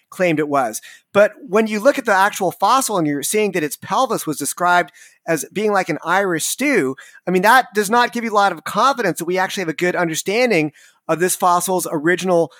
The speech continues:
state, uh, when its, its quality was so bad. And they even acknowledged that Arty had to go under, undergo a lot of quote unquote artificial reconstruction. And okay, that's fine. I mean, scientists are allowed to reconstruct fossils and make their models, but I think there's a lot of questions about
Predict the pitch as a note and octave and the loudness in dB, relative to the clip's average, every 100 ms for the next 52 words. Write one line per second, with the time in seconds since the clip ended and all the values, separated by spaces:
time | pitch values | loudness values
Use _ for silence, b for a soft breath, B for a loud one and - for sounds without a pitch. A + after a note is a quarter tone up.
0 | b - - F#3+ A3+ E3+ C3 - D3 C#3+ | b -6 -4 0 2 2 -2 -2 0 2
1 | D3+ C#3+ - D#3+ - - E3+ G#3+ E3 C3+ | 0 -2 -6 -10 -8 -2 2 2 0 -4
2 | - D3 B2+ D3 C#3+ F#2+ _ B B - | -4 -4 0 2 2 0 _ B B -4
3 | E3+ E3 - F3+ G3 A#3+ F3+ F3+ F#3+ A3 | 0 0 0 0 2 2 2 2 2 2
4 | E3+ E3 E3 F3 G3 F3+ F#3 E3+ F3+ F3 | 0 -2 0 0 0 -4 -4 -2 0 0
5 | E3 D#3+ F3+ G#3 F#3 D#3 E3 F#3 D#3+ - | 0 -2 -4 -2 0 2 4 2 2 -4
6 | - F#3+ F3+ F3+ E3+ - E3+ A3+ A#3 A3 | -8 -4 -2 0 -2 2 2 4 0 0
7 | G#3+ F#3+ b b b D#3 A3 A#3 G3+ - | 0 0 b b b -4 -2 -2 -4 0
8 | A3 A3+ D3 F#2 - C#3 E3 F3 F#3 A#3+ | 0 0 -6 -8 -4 -4 -2 -2 -2 -4
9 | - D4 D4+ D3 C#3+ D#3 - G3+ A3 A3 | 0 4 4 4 0 -2 0 0 0 0
10 | - G3+ D#3+ E3 G#3+ - B B - B2+ | -2 0 2 4 2 -2 B B -10 -6
11 | F#3+ G3+ F#3+ F#3+ F#3 E3 D3 D3+ F#3+ G3 | -4 -4 -4 -4 -2 0 0 0 -6 -4
12 | C3+ B2+ D3 E3 C#3+ B2+ C3 C3+ - B | -2 -2 -4 -4 -2 -2 0 -2 -6 B
13 | B B F#3+ G3 A3 A#3 F#3+ G3 F3+ - | B B 0 0 0 -2 -2 0 0 0
14 | F#3 F#3+ F#3+ F#3 D3+ D#3 D3+ | 0 2 0 -6 -2 0 0